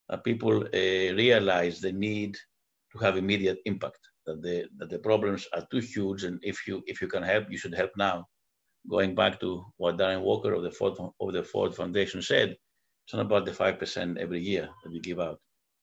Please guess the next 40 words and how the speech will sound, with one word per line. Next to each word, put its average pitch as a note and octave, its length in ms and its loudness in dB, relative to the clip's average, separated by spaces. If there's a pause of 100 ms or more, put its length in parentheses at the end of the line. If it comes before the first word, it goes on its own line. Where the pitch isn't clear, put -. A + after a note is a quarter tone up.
(140)
It's - 100 -6
about F#2 540 2
digging F#2+ 280 0
in F2 300 -2
into F2 260 -6
your F2 140 -2
ninety-five F#2+ 540 -2
percent F2 360 -6
core. F2 300 -2 (600)
And F2+ 120 -4
if F2 80 -4
you F2+ 80 0
can F2 140 0
help A2+ 200 2
now A2 260 2
and G#2 120 2
the F2 60 0
need G2 400 -2 (260)
i-, F#2 180 -6
is E2+ 200 -6
there, G#2 320 2 (160)
you - 80 -10
should F2+ 160 -4
help. D#2+ 300 -4
You E2 160 -10
go G2 220 0
to F#2+ 140 -6
the F2 280 -6 (600)
Gates A2 260 4
Foundation, A#2 500 2
which - 160 -8
basically, G2 640 0
uh, F2 440 -4 (100)
tries G2 280 2
to - 80 -6
do F#2 200 0
everything G2 400 2
now. A#2 300 4
And F2 320 -2
if, F2 160 -10